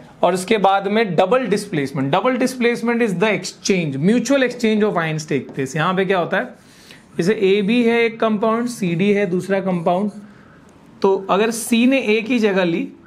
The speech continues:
तो ए ने सी की जगह ले ली, Mutual exchange हुआ यहाँ पे, ठीक है। यहाँ पे समझौता हुआ और देखो सीबी और एडी जो है यहाँ पे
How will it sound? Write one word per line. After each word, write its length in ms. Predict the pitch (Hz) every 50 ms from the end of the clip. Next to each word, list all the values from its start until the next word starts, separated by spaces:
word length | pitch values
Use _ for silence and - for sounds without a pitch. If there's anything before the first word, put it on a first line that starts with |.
| - -
तो 120 | 202 208
ए 180 | - 202 196 208
ने 140 | 214 226 240
सी 220 | 233 - 214 190 180
की 140 | 196 185
जगह 200 | 175 170 160 151
ले 80 | 147 143
ली, 120 | 143 143
Mutual 360 | 143 165 208 226 226 269 262 247
exchange 360 | 220 226 - 214 196 190 180
हुआ 140 | 180 175 160
यहाँ 220 | 160 156 156 151 151
पे, 120 | - 226 262 - - - - - - - -
ठीक 140 | 185 170 180
है। 220 | 196 175 156 - - - - - - -
यहाँ 140 | 170 170 165
पे 100 | 165 190
समझौता 600 | 185 190 - 185 175 170 156 170 165 165 165 208
हुआ 400 | 190 190 175 156 151 - - - - - - - -
और 100 | 170 156
देखो 220 | 156 165 170 202 196
सीबी 760 | 196 - - - - 196 202 208 185 220 240 247 262 269 - - -
और 400 | 180 160 175 180 185 185 190 - - - -
एडी 380 | 190 175 175 175 156 180 175 165
जो 160 | 147 156 156
है 200 | 151 160 156 160 160
यहाँ 220 | 147 135 143 139
पे 220 | 131 202 208 269